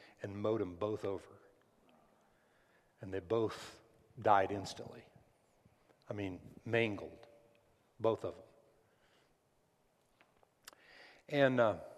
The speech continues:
needless to say, all those people had come from the camp meeting, and, uh, it really disturbed the whole camp meeting.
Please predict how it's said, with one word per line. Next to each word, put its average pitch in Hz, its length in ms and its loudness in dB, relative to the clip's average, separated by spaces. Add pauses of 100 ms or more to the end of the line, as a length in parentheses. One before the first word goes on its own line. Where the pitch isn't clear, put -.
(520)
needless 143 400 2
to 151 100 -10
say, 113 680 4 (800)
all 131 200 8
those 120 200 4
people 123 320 -4
had 104 220 -4
come 131 360 2
from 101 300 -4
the 82 140 -10 (300)
camp 139 280 -2
meeting, 95 380 -10 (840)
and, 104 340 -2
uh, 87 180 -4 (1400)
it 107 100 -10
really 123 540 6
disturbed 101 760 0
the 104 80 -4
whole 123 280 4
camp 127 340 -4
meeting. 90 240 -14